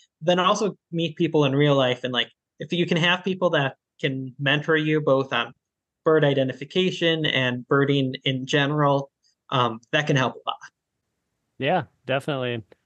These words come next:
Speaker 2: Um, do you feel like you had a mentor, or did you just kinda learn on the fly?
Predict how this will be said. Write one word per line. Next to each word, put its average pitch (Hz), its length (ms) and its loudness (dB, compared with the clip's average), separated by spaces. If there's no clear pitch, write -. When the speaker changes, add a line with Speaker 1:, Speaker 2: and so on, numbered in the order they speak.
Speaker 2:
Um, 135 440 0
do 147 100 0
you 165 80 2
feel 196 140 4
like 185 120 4
you 180 120 4
had 175 180 2
a 151 60 2
mentor, 139 440 0
or 127 40 0
did 117 160 -2
you 113 80 -4
just 110 160 -10
kinda 113 180 -4
learn 104 460 -6
on 117 180 -6
the 98 60 -10
fly? 101 420 -8